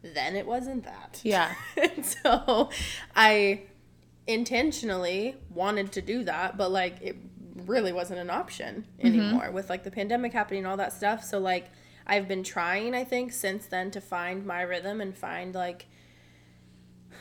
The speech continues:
Speaker 1: where I really wanna, like, work on myself. And it, I feel like it changes every day. <laughs> Every, like, I see something, I'm like, "Yes, I'm so excited about
Speaker 2: Yeah.
Speaker 1: that." And then I'm like, "Oh, well,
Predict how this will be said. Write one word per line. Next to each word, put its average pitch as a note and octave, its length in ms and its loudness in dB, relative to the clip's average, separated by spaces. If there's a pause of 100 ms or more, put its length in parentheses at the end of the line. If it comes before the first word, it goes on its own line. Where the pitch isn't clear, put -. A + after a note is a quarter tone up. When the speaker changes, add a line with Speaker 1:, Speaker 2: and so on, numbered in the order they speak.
Speaker 1:
where G#3 400 6
I G3 80 8
really G3 300 2
wanna, F#3 240 0
like, F#3 180 -2
work F3+ 200 -2
on G#3+ 100 -2
myself. A3 480 0
And F#3+ 360 -4 (340)
it, G#3+ 180 -6
I G#3+ 60 -12
feel C#4 200 -6
like C4+ 140 -4
it G#3 80 -4
changes A#3 440 -4 (320)
every G#3+ 320 0
day. F#3+ 500 0 (240)
<laughs> - 240 -16
Every, - 340 -8 (320)
like, - 300 -2 (420)
I D4+ 80 4
see D4 160 -2
something, C#4 200 -2
I'm A3+ 40 -2
like, G3 160 -6
"Yes, F4+ 260 2
I'm C#4 120 -4
so E4+ 240 2
excited D#4+ 380 2
about C4+ 160 2
Speaker 2:
Yeah. F#3 240 8
Speaker 1:
that." - 100 0
And G3+ 80 -2
then G3+ 80 2
I'm G3 80 0
like, F#3 280 -4
"Oh, G3 240 -6
well, F#3 280 -8